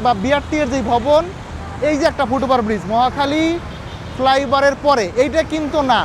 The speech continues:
এটা হচ্ছে প্রথম ফুটওভার ব্রিজ। আপনারা যাবেন দ্বিতীয় ফুটওভার ব্রিজ, অর্থাৎ আমি আরেকবার ক্লিয়ার করি, পিছনে যেটা দেখতে পাচ্ছেন এইটা হচ্ছে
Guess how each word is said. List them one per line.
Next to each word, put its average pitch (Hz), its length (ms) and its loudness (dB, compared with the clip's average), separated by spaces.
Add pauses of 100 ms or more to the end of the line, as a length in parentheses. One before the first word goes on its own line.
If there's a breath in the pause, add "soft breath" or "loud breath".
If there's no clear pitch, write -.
(200)
এটা 254 220 -2
হচ্ছে - 240 -4 (220)
প্রথম 330 280 2
ফুটওভার 269 360 0
ব্রিজ। 196 200 -2 (640)
আপনারা 285 340 2
যাবেন 302 180 2 (120)
দ্বিতীয় 339 340 4
ফুটওভার 277 340 2
ব্রিজ, 202 220 0
অর্থাৎ 285 280 -2
আমি 262 120 -2
আরেকবার 285 320 0
ক্লিয়ার 285 260 0
করি, 320 160 0 (760)
পিছনে 320 320 0
যেটা 320 180 2
দেখতে 277 200 0
পাচ্ছেন 330 380 2 (180)
এইটা 285 240 -2
হচ্ছে 294 320 -2